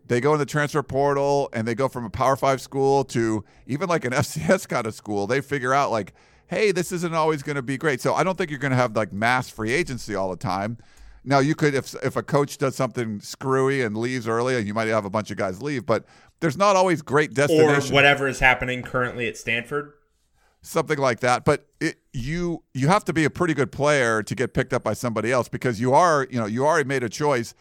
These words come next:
Speaker 1: Coaches are gonna take that into their, you know, into consideration that, like, well, there's gotta be a reason you're leaving. And it's not just, "My head coach is a jerk," or whatever like that. So I think you're not gonna s-, I, I, I think what people are worried about, like, mass free agency, I don't think that's gonna happen. Maybe it does, like, one year, and then everyone figures out, "Oh my God, I'm in the portal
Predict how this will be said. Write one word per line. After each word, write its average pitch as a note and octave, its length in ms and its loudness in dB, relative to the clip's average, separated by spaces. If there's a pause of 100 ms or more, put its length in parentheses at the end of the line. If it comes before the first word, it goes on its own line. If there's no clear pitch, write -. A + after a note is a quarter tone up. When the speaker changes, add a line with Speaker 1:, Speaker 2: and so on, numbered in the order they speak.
(160)
Speaker 1:
Coaches C#3+ 280 -2
are C3+ 60 -6
gonna C#3 120 -2
take C#3 200 -2
that C3 140 -2
into A#2 120 -8
their, A#2 160 -4 (140)
you B2 80 -4
know, A2 100 -2
into G#2+ 160 -6
consideration A2 800 -4
that, G2 160 -6
like, G2+ 200 -4 (200)
well, B2 100 -2
there's B2+ 140 0
gotta D3+ 180 2
be B2+ 140 -2
a A#2 60 0
reason A2 600 -2 (380)
you're A#2 180 -2
leaving. A#2+ 540 -4
And A2 100 0
it's - 160 -4
not B2+ 280 2
just, A2 360 -2 (480)
"My A#2+ 200 4
head A#2 240 2
coach A2+ 260 -2
is F#2 120 -8
a F#2 60 -6
jerk," A2 380 -2
or G2 60 -2
whatever F#2+ 280 -2
like F2+ 160 -4
that. A2+ 180 -2
So - 120 -8
I B2+ 140 2
think G#3 340 -8 (460)
you're D3 180 -2
not E3 200 0
gonna C3+ 140 -2
s-, - 220 -8
I, C#3+ 180 2
I, B3 160 0
I - 60 2
think G#3 180 -4
what G3 180 -2
people E3 220 0
are B2+ 100 2
worried B2 280 2
about, B2 280 2
like, G2+ 140 -4
mass A2+ 240 -2
free A2+ 160 -6
agency, A#2 340 -6
I C3+ 80 -2
don't F#3+ 140 0
think A3+ 140 -4
that's F3 160 -4
gonna C#3 160 -2
happen. D3+ 280 0
Maybe F3+ 260 0
it A#2+ 100 -6
does, C#3 240 2
like, A2+ 180 -2
one A#2+ 300 0
year, C3 240 0
and B2 80 -2
then A#2 80 0
everyone A#2+ 220 0
figures A2+ 300 -2
out, A2+ 240 2
"Oh D3 100 0
my A#2+ 120 0
God, B2+ 240 0
I'm G2+ 140 -2
in C3 100 -4
the A2+ 80 -6
portal A#2 500 0